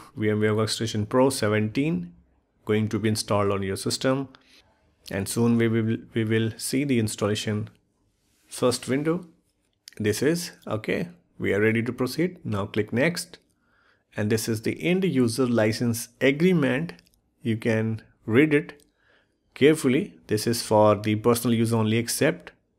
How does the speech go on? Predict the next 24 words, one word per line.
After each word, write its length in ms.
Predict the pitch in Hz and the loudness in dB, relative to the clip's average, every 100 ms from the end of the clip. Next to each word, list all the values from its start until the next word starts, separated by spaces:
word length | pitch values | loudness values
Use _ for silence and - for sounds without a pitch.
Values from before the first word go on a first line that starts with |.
| - | -2
Click 240 | 110 - | -2 2
next. 460 | 113 170 175 - - _ _ _ _ _ _ _ _ | 0 2 -2 -8 -16 _ _ _ _ _ _ _ _
And 160 | 117 117 | -4 2
now 280 | 113 113 | 4 4
this 240 | 113 135 - | 4 2 2
will 160 | 131 | 4
ask 360 | 131 135 151 - | 6 6 4 2
you 100 | 156 | 0
to 120 | 156 | 2
install 720 | 131 123 - 123 110 107 104 107 - _ _ _ _ | 0 0 -2 2 2 4 2 -2 -10 _ _ _ _
the 520 | 117 110 110 107 110 - - | -8 -4 -2 -2 -6 -10 -4
Windows 540 | 110 113 117 117 117 - | 0 2 4 2 0 2
Hypervisor 680 | 123 127 139 131 127 123 120 | 2 4 6 6 6 2 2
platform 540 | 117 110 - 110 107 | 2 2 -4 -2 -4
software 600 | 107 120 - - 117 107 - | 0 0 0 2 2 2 -4
automatically. 920 | 107 107 107 113 127 131 139 143 160 - - - | -6 -4 0 2 2 0 -2 0 0 -4 -18 -20
So 160 | - 113 | -4 0
you 160 | 107 | 2
can 180 | 113 110 | 2 0
simply 460 | 110 110 104 110 107 | 0 -2 0 -2 -2
click 460 | - 147 165 - _ _ _ _ _ _ _ | 0 2 2 -2 _ _ _ _ _ _ _
on 180 | 113 107 | -2 0
this 180 | 113 - | 0 2
checkbox. 760 | 151 139 139 151 156 - - | 2 4 6 8 6 2 -10